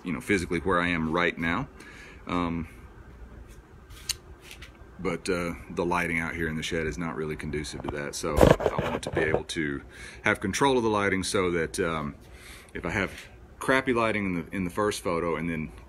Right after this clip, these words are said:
good lighting in the end, then my experience has been as an Amazing Twelve coach that people are like, "Oh, that's all in the lighting." Yeah, so I wanna replicate the same conditions. Um, I did that with the Keto Switch stuff last, or two years ago, and it worked out very well that way. So I'll just, uh, I'll go from there.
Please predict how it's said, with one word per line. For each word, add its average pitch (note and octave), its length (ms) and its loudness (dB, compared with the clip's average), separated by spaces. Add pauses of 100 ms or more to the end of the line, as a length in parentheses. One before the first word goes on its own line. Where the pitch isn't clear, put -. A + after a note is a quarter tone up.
good B2+ 160 6
lighting G2+ 280 2
in E2 60 0
the F#2+ 160 2
end, F2+ 220 2
then E2 300 -2 (500)
my F#2 160 0
experience G2+ 460 0
has F2 80 -6
been F#2+ 200 0
as E2 140 -2
an E2+ 60 -2
Amazing E2+ 260 0
Twelve F#2+ 260 0
coach F2 220 0
that D#2 80 -6
people D#2+ 180 -2
are D#2 40 -2
like, - 100 -6
"Oh, G#3+ 160 4
that's E3+ 200 0
all F3+ 200 4
in D3+ 60 -4
the C3+ 60 0
lighting." B2 460 0 (760)
Yeah, - 120 0
so G2 140 0
I G2 60 0
wanna F2+ 160 0
replicate F2 640 0
the - 40 -10
same E2+ 200 -2
conditions. D#2 540 -2 (320)
Um, D2 140 -6
I D2 40 -4
did F#2+ 200 0
that F#2+ 140 4
with F2+ 100 -6
the - 60 -8
Keto G2 240 2
Switch F#2 240 -2
stuff F#2 320 0
last, F2 420 0
or F#2 100 -2
two A2+ 160 2
years G2+ 240 2
ago, F2 280 2
and E2 100 -2
it D#2+ 40 -4
worked F2 220 -2
out D#2 140 -2
very D#2+ 180 0
well D#2 200 -2
that E2 180 -2
way. - 140 -4
So F2 260 -2
I'll G2 120 0
just, - 220 -6
uh, E2+ 120 0 (200)
I'll G2 60 -4
go A2 160 4
from A2 180 -2
there. B2+ 180 2